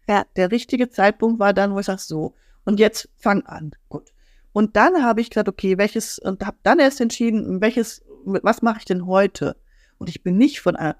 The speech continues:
Speaker 2: von chronologisch vorgegangen,
Speaker 1: Ja.
Speaker 2: gar nicht, sondern welches Thema zieht mich denn jetzt gerade? Und dann bin ich da rein und hab dann da angefangen zu schreiben und hab dann beim Schreiben gemerkt, „Oh, das gehört aber eigentlich, gehört das zu einem anderen Thema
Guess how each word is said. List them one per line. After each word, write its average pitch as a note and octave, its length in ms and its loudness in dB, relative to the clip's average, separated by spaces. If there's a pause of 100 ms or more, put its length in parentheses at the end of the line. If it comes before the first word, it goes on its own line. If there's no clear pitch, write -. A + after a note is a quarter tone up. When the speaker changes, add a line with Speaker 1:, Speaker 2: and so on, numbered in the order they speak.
Speaker 2:
von D3+ 240 -8
chronologisch F#3+ 580 2
vorgegangen, C#3 500 0
Speaker 1:
Ja. - 60 -16
Speaker 2:
gar F3+ 200 2
nicht, D3+ 300 -4 (120)
sondern E3 340 -2 (220)
welches B3 420 0
Thema A3+ 420 2
zieht G#3+ 280 -6
mich F#3 180 -2
denn E3+ 180 -2
jetzt C3+ 300 -4
gerade? - 340 -12 (920)
Und F#3+ 200 2
dann G3+ 160 4
bin A3 120 4
ich A3 140 -2
da F#3 180 2
rein C#3 280 -2
und F3+ 180 -4
hab G3 160 0
dann F#3 180 2
da F#3+ 200 2
angefangen F#3 520 -2
zu - 140 -14
schreiben F3+ 600 -2 (320)
und F#3+ 200 -6
hab G#3+ 200 -4
dann G3 460 4
beim F3+ 160 2
Schreiben A3 420 0
gemerkt, A3 340 -2 (120)
„Oh, A3+ 200 0 (200)
das - 180 -8
gehört G3+ 240 0
aber E3 220 -2
eigentlich, C4 520 2
gehört G#3 240 0
das G3 160 -8
zu - 120 -8
einem E3+ 180 -6
anderen A#3+ 360 2
Thema G3+ 420 0